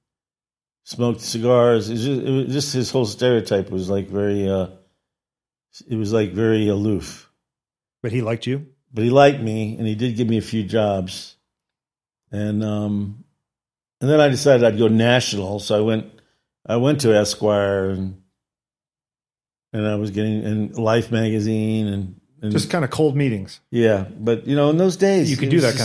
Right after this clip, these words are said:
Speaker 2: kinda thing.
Speaker 1: in those days, you could do it.
Speaker 2: Yeah.
Speaker 1: There were a number of magazines, and I had a list, I had a, a list of ten that I said, "Oh,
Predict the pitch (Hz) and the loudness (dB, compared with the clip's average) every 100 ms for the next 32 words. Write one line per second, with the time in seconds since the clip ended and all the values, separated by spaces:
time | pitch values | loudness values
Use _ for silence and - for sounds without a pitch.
0 | 98 107 98 _ _ _ 156 196 196 196 | -4 -8 -12 _ _ _ -4 -4 2 2
1 | 175 123 98 - - - - 147 143 147 | 2 -2 -10 -16 -20 -20 -10 -6 -2 0
2 | 151 214 143 - - _ _ _ _ _ | 2 4 2 -4 -18 _ _ _ _ _
3 | 117 92 _ _ _ _ _ _ 151 147 | -8 -8 _ _ _ _ _ _ 4 6
4 | 147 214 208 139 131 165 147 95 95 113 | 6 6 6 6 6 4 2 0 -2 -2
5 | 107 117 135 131 123 131 139 - - - | -2 -2 0 0 0 0 -2 -6 -14 -8
6 | - 151 131 110 - 107 98 110 113 117 | -2 0 -2 -6 -4 -4 -4 -4 -2 -2
7 | - 87 - 135 123 98 104 104 104 113 | -4 -10 -4 0 2 2 0 0 0 -2
8 | 131 160 | -2 -4